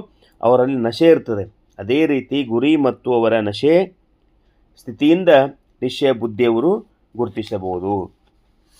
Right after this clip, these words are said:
ಅವ್ರನ್ನ ಗುರುತಿಸಿ ಮಾಡ್ಬೇಕಂದ್ರೆ ನಿಶ್ಚಯ ಬುದ್ಧಿಯವ್ರನ್ನ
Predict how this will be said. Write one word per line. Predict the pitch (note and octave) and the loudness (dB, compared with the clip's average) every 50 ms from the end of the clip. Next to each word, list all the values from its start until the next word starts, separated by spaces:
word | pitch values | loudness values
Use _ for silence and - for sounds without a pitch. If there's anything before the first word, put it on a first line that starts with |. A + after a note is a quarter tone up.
| _ _ _ _ _ _ _ _ _ _ _ _ - - | _ _ _ _ _ _ _ _ _ _ _ _ -2 0
ಅವ್ರನ್ನ | A#2+ C3+ B2+ B2 A2 | 2 2 2 0 0
ಗುರುತಿಸಿ | B2+ D#3+ E3 - F#3 D#3+ - C#3+ | -2 -2 -2 -2 -6 -6 -6 -4
ಮಾಡ್ಬೇಕಂದ್ರೆ | D#3 D3 C#3 C#3 B2+ B2+ - - G#2+ G#2 A2 C#3 E3+ G3 G#3 - - _ _ _ - | 0 2 2 2 0 -2 -2 -2 -2 0 2 4 4 4 2 0 -8 _ _ _ -4
ನಿಶ್ಚಯ | A2+ A#2+ A#2 - - D3 C#3 | -4 -2 -2 0 0 2 2
ಬುದ್ಧಿಯವ್ರನ್ನ | B2+ G#2 G#2+ G#2 F2+ E2+ G#2+ A2 G#2+ G2+ A2 B2+ | 2 0 -4 -8 -2 -2 0 0 0 0 0 2